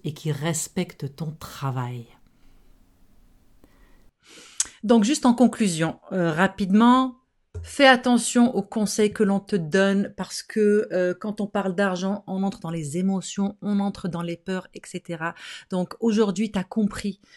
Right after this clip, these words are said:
que c'est, il y a certains conseils auxquels il faut faire attention, il faut avoir, faut prendre du recul, changer la perspective, changer sa perspective. Tu le sais que c'est mon, c'est mon mantra, changer la perspective. Et,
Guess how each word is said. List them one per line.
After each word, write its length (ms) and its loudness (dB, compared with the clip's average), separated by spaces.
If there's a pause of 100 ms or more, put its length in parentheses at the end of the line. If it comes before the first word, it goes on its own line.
(140)
que 220 -2
c'est, 180 -6
il 40 2
y 40 2
a 40 0
certains 320 -4
conseils 320 -2
auxquels 260 -2
il 20 -2
faut 80 -10
faire 180 -6
attention, 460 -4
il 100 -8
faut 100 -8
avoir, 260 -8
faut 80 -20
prendre 260 -2
du 140 -8
recul, 340 -2 (220)
changer 440 2
la 100 4
perspective, 720 0 (360)
changer 320 -4
sa 120 -4
perspective. 540 -10
Tu 120 -18
le 40 -14
sais 140 -6
que 100 -6
c'est 140 -8
mon, 340 -6
c'est 140 -10
mon 120 -2
mantra, 440 -6 (200)
changer 280 -2
la 100 0
perspective. 580 -10 (240)
Et, 300 -4